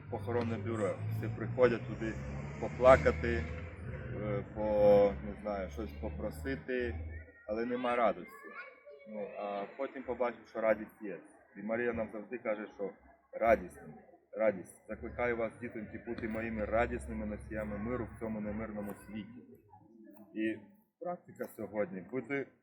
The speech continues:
радісними носіями миру. Буквально радіти і нести мир, благословляти всіх, кого зустрічаємо, щоб люди бачили, що ми якісь не такі, якісь странні.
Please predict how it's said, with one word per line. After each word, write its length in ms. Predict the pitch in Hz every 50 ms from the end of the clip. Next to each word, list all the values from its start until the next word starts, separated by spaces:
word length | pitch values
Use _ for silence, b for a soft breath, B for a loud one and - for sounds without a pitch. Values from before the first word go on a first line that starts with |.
| _ _ -
радісними 720 | 117 120 120 123 139 139 143 139 - - 127 123 120 120
носіями 640 | 113 107 107 104 - - 110 107 110 110 110 110 110
миру. 400 | 110 120 123 117 101 85 80 80 - - _ _ _ _ _ _ _ _ -
Буквально 500 | 101 101 - - 123 123 123 120 120 107 - - - - -
радіти 680 | 101 110 127 135 131 120 127 151 160 - - 175 175 - - - -
і 60 | 117 113
нести 400 | 117 120 123 - - - 127 117
мир, 220 | 117 104 90 80 - -
благословляти 680 | 101 107 104 113 107 - 120 117 117 117 110 101 - 98
всіх, 300 | - - - 104 - -
кого 200 | 101 92 98 95
зустрічаємо, 840 | 98 98 85 - 95 90 - - 123 117 113 113 110 107 104 98 - - - - - - - - - - - - -
щоб 120 | - 151 -
люди 220 | 170 165 156 147 147
бачили, 420 | 143 160 156 160 - - 147 139
що 160 | - - 135
ми 140 | 135 139 135
якісь 400 | 135 131 - - 131 120 - - -
не 140 | 131 131 127
такі, 280 | 123 127 117 - - 101
якісь 420 | 98 98 98 - - 107 - -
странні. 640 | - - - 120 117 113 107 104 95 90 82 78